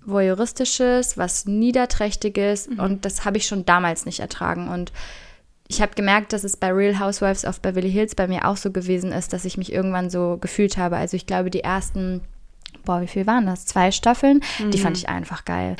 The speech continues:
Speaker 1: Ich fand die Styles mega, ist ja auch gerade mega angesagt, ne? Vor zehn
Speaker 2: Wieder,
Speaker 1: Jahren.
Speaker 2: ja, genau, das ist wieder total in.
Speaker 1: Ja, und dann vor zehn Jahren in Deutschland war man nicht so glam unterwegs,
Speaker 2: Mhm.
Speaker 1: aber vor zehn Jahren in Beverly Hills,
Speaker 2: Mhm.
Speaker 1: ähm,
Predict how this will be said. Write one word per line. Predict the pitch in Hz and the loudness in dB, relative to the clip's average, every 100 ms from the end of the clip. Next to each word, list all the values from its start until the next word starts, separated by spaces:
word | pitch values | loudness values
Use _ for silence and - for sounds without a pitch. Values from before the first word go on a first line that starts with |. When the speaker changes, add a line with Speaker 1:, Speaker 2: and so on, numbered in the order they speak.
| - | 0
Speaker 1:
Ich | - | 0
fand | 185 180 | 2 -2
die | |
Styles | - 190 208 220 - | 0 4 4 4 4
mega, | 214 214 | 4 4
ist | 208 | 2
ja | - | -2
auch | - | 0
gerade | 175 165 | 0 0
mega | 165 165 | 0 -2
angesagt, | 185 208 170 160 - | 0 -2 -2 -4 -2
ne? | 180 | -4
Vor | - 180 | -2 -2
zehn | 190 254 277 | 4 6 8
Speaker 2:
Wieder, | 190 | 8
Speaker 1:
Jahren. | 170 185 240 | 8 8 6
Speaker 2:
ja, | |
genau, | 208 220 233 254 | 6 2 4 4
das | 202 196 | 2 0
ist | 214 208 | -4 -2
wieder | 202 196 | 0 0
total | - - 190 190 233 | -2 -6 -6 -2 -2
in. | - 226 277 165 175 - | -2 -2 -2 -2 -4 4
Speaker 1:
Ja, | 202 208 | 6 6
und | 208 | 6
dann | 208 208 | 6 6
vor | 240 214 | 4 4
zehn | 226 214 | 6 6
Jahren | 202 208 | 6 6
in | 202 | 8
Deutschland | 214 247 294 262 | 8 8 6 8
war | 208 | 6
man | 202 | 6
nicht | 233 - | 6 4
so | |
glam | 269 277 277 | 4 6 8
unterwegs, | 277 277 262 294 330 | 6 6 8 8 8
Speaker 2:
Mhm. | 208 | 6
Speaker 1:
aber | 208 208 | 6 6
vor | 214 202 | 4 2
zehn | 233 220 214 | 4 4 6
Jahren | 202 247 254 247 | 6 8 6 4
in | 196 196 202 | 2 2 2
Beverly | 196 196 190 196 | 2 4 6 6
Hills, | 202 240 277 311 302 - 247 | 6 8 8 8 4 0 -2
Speaker 2:
Mhm. | 208 | 2
Speaker 1:
ähm, | 214 208 208 208 208 | 4 6 6 4 0